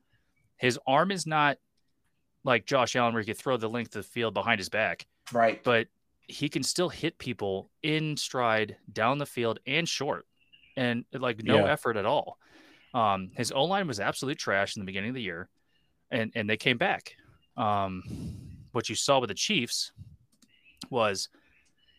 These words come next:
Speaker 1: no matter who's at quarterback after the injury for Patrick Mahomes, they have the O-line, they have the wide receivers, they have the running backs, they absolutely had the defense.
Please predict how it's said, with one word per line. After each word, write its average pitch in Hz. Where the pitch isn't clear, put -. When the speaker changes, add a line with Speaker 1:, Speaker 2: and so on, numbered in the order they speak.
Speaker 1:
no 104
matter 147
who's 131
at 131
quarterback 92
after 107
the 117
injury 107
for 113
Patrick 107
Mahomes, 92
they 123
have 113
the 123
O-line, 92
they 110
have 104
the 113
wide 101
receivers, 92
they 113
have 107
the 107
running 98
backs, 90
they 110
absolutely 107
had 92
the 95
defense. 87